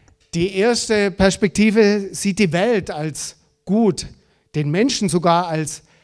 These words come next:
sehr gut, sagt Gott, als er den Menschen geschaffen hat. Die zweite Perspektive sieht das Böse im Menschen.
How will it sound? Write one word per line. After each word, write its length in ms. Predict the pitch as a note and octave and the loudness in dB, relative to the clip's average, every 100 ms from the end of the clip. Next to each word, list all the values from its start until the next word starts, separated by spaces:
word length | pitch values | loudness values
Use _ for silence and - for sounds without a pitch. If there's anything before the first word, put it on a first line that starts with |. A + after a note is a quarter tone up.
| _ _ | _ _
sehr 440 | - - F3 A3 | -12 -4 0 0
gut, 300 | D#3 D3+ D3 | -2 -6 -8
sagt 300 | - C#3 - | -10 -14 -12
Gott, 240 | C3+ D3 E3+ | -10 -10 -8
als 180 | C#3 | -8
er 60 | C#3 | -6
den 400 | C#3+ C#3 C3+ C3 | -6 -4 -6 -6
Menschen 400 | C3+ C#3 C#3+ D#3 | -6 -4 -4 -6
geschaffen 500 | C#3+ - C#3 - C3 | -8 -6 -8 -8 -10
hat. 300 | B2+ B2 - _ _ _ _ _ _ _ _ _ _ _ _ - _ _ _ _ _ _ _ _ _ _ _ _ _ _ A4 _ _ _ _ _ _ _ _ - | -8 -10 -16 _ _ _ _ _ _ _ _ _ _ _ _ -20 _ _ _ _ _ _ _ _ _ _ _ _ _ _ _ _ _ _ _ _ _ _ _ -2
Die 100 | D3+ | -2
zweite 480 | - D3 F3+ B3+ A#3 | 0 2 2 2 4
Perspektive 880 | G3 G3+ - F#3+ - F#3+ F3+ F3+ F3 _ _ _ _ _ _ _ _ _ _ _ - | 4 4 0 -2 0 2 4 2 0 _ _ _ _ _ _ _ _ _ _ _ -12
sieht 260 | - F3 | -6 -2
das 220 | F3+ - | -4 -2
Böse 340 | - F3+ G3+ F#3+ | 6 6 8 4
im 160 | C3+ | 0
Menschen. 640 | C#3 C#3 D3 - C3+ C3 | -2 -4 -4 -6 -6 -8